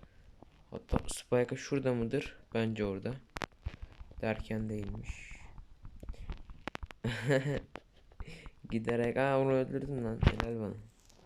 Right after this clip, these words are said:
Kaç dakika oldu video?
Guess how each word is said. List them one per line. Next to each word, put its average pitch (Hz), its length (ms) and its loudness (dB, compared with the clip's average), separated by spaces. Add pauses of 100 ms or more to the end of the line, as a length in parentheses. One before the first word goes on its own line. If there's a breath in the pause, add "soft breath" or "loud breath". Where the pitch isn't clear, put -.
(1300)
Kaç 113 240 -6
dakika 101 240 -4
oldu 98 140 -6
video? 107 340 -4